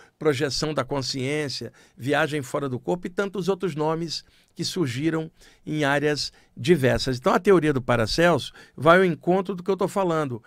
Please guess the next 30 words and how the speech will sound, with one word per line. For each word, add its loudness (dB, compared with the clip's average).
Aquilo 2
que -6
nasce, 2
que -2
é 6
oriundo 4
da 4
Terra, 0
nasce, 0
cresce -2
e -2
morre 0
na -2
Terra. -2
Nossos -2
cinco -2
sentidos -2
fazem 0
parte -2
do -4
corpo 0
e 0
eles -2
nos -2
dão 2
a -2
percepção -4
do 2
plano -2
físico. -8